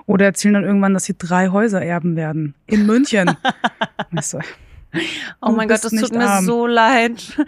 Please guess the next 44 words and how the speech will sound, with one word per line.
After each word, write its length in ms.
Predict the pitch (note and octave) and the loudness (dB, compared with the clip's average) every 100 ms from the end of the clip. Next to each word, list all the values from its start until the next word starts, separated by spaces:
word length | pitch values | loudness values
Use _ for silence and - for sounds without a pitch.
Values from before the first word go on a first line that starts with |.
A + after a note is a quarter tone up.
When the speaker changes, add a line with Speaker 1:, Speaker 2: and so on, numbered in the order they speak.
| - | -4
Speaker 2:
<laughs> 160 | A#3 | -12
Du 140 | - B3+ | -6 -2
Armer. 640 | A3 A3+ A#3 G#3 G3 G#3+ A3+ | 2 4 2 0 -2 -2 0
Speaker 1:
Ja. 160 | A#3+ | 2
Speaker 2:
Das 160 | A#3 - | 2 -4
ist 160 | A#3 | -10
wirklich 300 | A#3 B3+ C4+ | -6 -4 -4
verrückt, 420 | C4 B3 A#3+ B3 - | -2 -2 -2 -6 -4
ja. 380 | A3+ A3+ G#3+ A3 | 0 0 -2 -8
Speaker 1:
Ist 120 | - | -4
Speaker 2:
Aber 160 | A3+ | 0
Speaker 1:
wirklich 120 | B3 - | 0 2
Speaker 2:
viele 180 | G#3 D4+ | 2 2
Speaker 1:
hart. 120 | A#3+ | 0
Speaker 2:
wissen 220 | C#4 C#4 | -4 -2
halt 160 | B3+ A#3 | -2 -2
ihre 200 | A3+ A3 | -6 -4
eigen-, 260 | A3 A3+ | -6 -8
kennen 240 | - B3 B3 | -4 -4 -2
ihre 140 | A#3 | -2
eigenen 280 | G#3 A3 G#3+ | -2 -2 -4
Privilegien 680 | - G3+ G3+ G#3+ A3+ G#3 G3 | -4 -4 -2 -2 0 -2 0
nicht 220 | F#3+ F#3+ | -4 -4
mehr, 320 | F#3 F#3 F#3+ - - - | -4 -2 -2 -6 -20 -4
weil 160 | G3+ A3 | -2 0
man 180 | C4 A#3+ | 0 -2
sich 160 | F#3+ F#3 | -4 -2
dann 160 | G3 | -2
natürlich 460 | F3+ E3+ F3 G3 - | -2 -4 -4 -4 -4
auch 80 | F3+ | -4
mit 120 | G#3 | -4
anderen 280 | F3 F3+ F#3 | -2 -2 -2
Menschen 300 | F#3 - G3 | -2 -6 -6
vergleicht. 560 | G#3+ A3+ B3 G3+ - | -4 0 0 0 -4
Und 100 | F#3+ | -8
wenn 100 | F3+ | -6
man 100 | F#3 | -6
etwas 260 | F3+ F#3+ F#3+ | -6 -8 -4
weniger 380 | A3 C4 G#3+ F#3+ | -2 0 0 0
hat 180 | G#3+ | -2
als 180 | - F#3 | -2 -4
jetzt 180 | F#3+ - - - - | -6 -10 -20 -20 -4
der 80 | G3 | 0
nächstreichere, 920 | F#3+ G#3 - F#3 F#3+ A#3+ A3+ F3 F#3 | 2 0 -4 0 0 0 -2 -2 -2